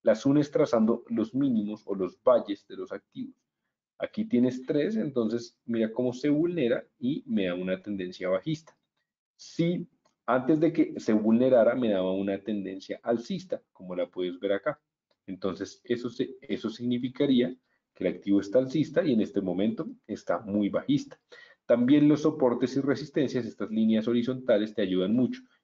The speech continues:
ya que cuando el activo las vulnera, pues tiende, por ejemplo, si vulnera este soporte, podría llegar a caer mucho. Por el contrario, si rebota, podría llegar a buscar nuevas zonas de techos. Es como si tú, si tú lo pusieras en términos de pisos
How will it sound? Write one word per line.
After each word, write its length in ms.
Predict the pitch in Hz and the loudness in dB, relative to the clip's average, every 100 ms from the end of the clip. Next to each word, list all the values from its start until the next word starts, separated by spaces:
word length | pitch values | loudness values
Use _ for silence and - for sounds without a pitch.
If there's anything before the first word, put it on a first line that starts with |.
| - | -2
ya 140 | 98 | 0
que 200 | - 117 | 2 0
cuando 320 | 120 110 98 | 2 0 2
el 60 | 92 | 0
activo 460 | 87 - 107 113 120 | 0 -4 0 2 4
las 200 | 120 123 | 2 0
vulnera, 440 | 143 151 123 - - _ _ _ | 0 0 0 -4 -10 _ _ _
pues 240 | 98 - | -6 -4
tiende, 260 | 101 90 90 | -2 -2 -2
por 180 | 92 90 | -2 -2
ejemplo, 320 | 127 117 87 | 0 -2 -6
si 120 | 95 | -6
vulnera 360 | 85 85 87 95 | -6 -4 -2 -2
este 180 | - 120 | -4 -8
soporte, 540 | 135 139 117 - 151 _ _ _ _ | -6 -2 -2 -2 -12 _ _ _ _
podría 320 | 95 92 87 | 0 2 2
llegar 380 | 85 87 87 85 | 2 2 2 2
a 80 | - | 0
caer 360 | 82 87 90 | 0 0 -2
mucho. 420 | 95 127 156 156 - _ _ _ _ _ - | 0 2 0 -2 -16 _ _ _ _ _ 0
Por 120 | 117 | 2
el 100 | 110 | 2
contrario, 500 | 123 117 151 139 113 | 2 2 4 6 4
si 160 | - 143 | 2 -2
rebota, 640 | 143 151 135 - - - | 2 4 4 2 0 -2
podría 280 | 110 101 90 | -4 0 -2
llegar 420 | 95 90 90 - | -2 -2 -4 -2
a 80 | 107 | -2
buscar 440 | 95 - - 104 - | -2 -6 -8 -8 -8
nuevas 460 | 104 95 90 87 - | -14 -12 -8 -10 -8
zonas 260 | 92 92 | -8 -6
de 80 | 104 | -4
techos. 340 | - 156 - | 0 0 -2
Es 140 | 101 - | -14 -10
como 220 | 135 135 | -6 -4
si 160 | 139 117 | -4 -6
tú, 420 | _ 110 90 90 | _ -8 -8 -8
si 80 | - | -10
tú 160 | 101 | -4
lo 100 | 107 | -4
pusieras 400 | 110 123 98 95 | -4 -2 0 0
en 140 | 117 110 | 0 -6
términos 380 | 92 95 101 | -6 -6 -6
de 80 | 101 | -6
pisos 500 | - 131 - 220 - | -6 -8 -6 -10 -12